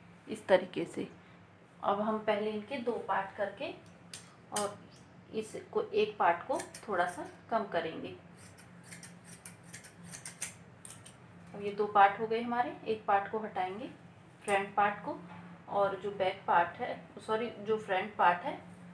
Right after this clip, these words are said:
उसमें हम हल्का सा save देंगे। तो देखिए हमने फ्रंट पार्ट को बिछा लिया है। अब यहाँ से हम निशान लगाएंगे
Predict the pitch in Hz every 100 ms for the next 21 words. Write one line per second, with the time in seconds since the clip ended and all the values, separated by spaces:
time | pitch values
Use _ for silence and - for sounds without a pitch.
0 | - - - 233 214 196 220 302 - 226
1 | 196 208 185 - 320 - - 214 185 160
2 | 147 - - - - - - - - -
3 | - - 220 233 262 240 226 220 226 190
4 | 196 202 196 - 208 202 - 196 208 220
5 | 196 240 320 - - - - - - 202
6 | 220 220 226 247 226 214 208 220 202 202
7 | 196 170 175